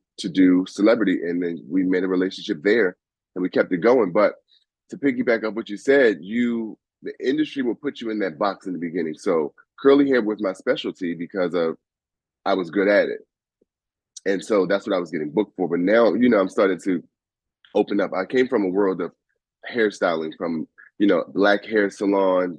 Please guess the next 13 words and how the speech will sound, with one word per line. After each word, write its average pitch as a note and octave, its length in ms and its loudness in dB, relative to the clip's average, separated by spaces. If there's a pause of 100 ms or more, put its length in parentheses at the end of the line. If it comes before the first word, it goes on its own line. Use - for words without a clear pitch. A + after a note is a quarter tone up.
(120)
to, E2+ 440 -2 (480)
uh, D#2+ 260 -2 (280)
mixed G#2 500 0
hair G#2+ 240 2
salon, G2 380 2
meaning, F#2 280 -2
like, F2 180 -4
you A2+ 80 -6
know, F2+ 200 -2
all F#2+ 280 0
races F#2+ 760 -2 (520)
and, G2 400 -2
um, E2+ 400 -6